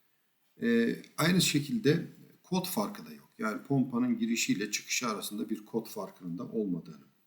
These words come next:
e, düşünelim. Sıkıştırılamaz akış, yani rho sabit. E, üçüncüsü de delta Z sıfır gibi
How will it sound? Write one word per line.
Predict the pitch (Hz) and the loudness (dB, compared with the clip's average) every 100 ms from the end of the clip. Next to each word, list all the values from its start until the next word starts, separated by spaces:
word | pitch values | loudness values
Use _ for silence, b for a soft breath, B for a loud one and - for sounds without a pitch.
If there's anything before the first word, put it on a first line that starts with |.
| _ _ | _ _
e, | - 80 78 | -16 -16 -14
düşünelim. | - - - 80 123 170 - - | -10 -8 -8 -6 -6 -6 -12 -8
Sıkıştırılamaz | - - - - 151 139 113 90 - | -8 -4 -4 2 4 6 6 2 -6
akış, | - - 143 - - - _ - _ _ _ - | -12 -4 -2 0 -2 -10 _ -20 _ _ _ -12
yani | 98 82 82 | -8 -8 -2
rho | 110 104 - - | -2 -2 -6 -12
sabit. | - - - - - - - _ _ _ _ _ _ _ _ _ _ _ _ _ _ _ _ | -10 -8 -10 -12 -16 -16 -18 _ _ _ _ _ _ _ _ _ _ _ _ _ _ _ _
E, | - | -8
üçüncüsü | 95 98 - - 117 98 85 85 | -6 -6 -8 -6 -4 -4 -6 -8
de | 95 98 | -8 -6
delta | 104 98 87 98 | -6 -6 -6 -8
Z | 82 95 90 - _ _ _ _ _ _ _ - | -6 -6 -6 -10 _ _ _ _ _ _ _ -14
sıfır | - - - - - - _ - | -10 -10 -10 -14 -18 -20 _ -12
gibi | - - - - | -4 -2 -2 -6